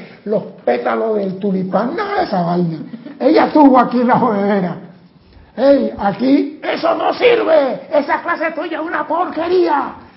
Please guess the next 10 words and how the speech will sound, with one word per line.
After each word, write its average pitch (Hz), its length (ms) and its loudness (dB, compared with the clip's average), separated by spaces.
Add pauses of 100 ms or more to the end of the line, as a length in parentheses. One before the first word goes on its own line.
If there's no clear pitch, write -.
(160)
¿De 277 140 2
dónde 339 300 0
sacaste 302 460 -2
que 320 100 -4
los 269 140 0
narcóticos 277 1000 0 (480)
se 269 120 -4
dicen 330 320 2
narcóticos?". 311 1120 2
¿Eh? 330 100 -4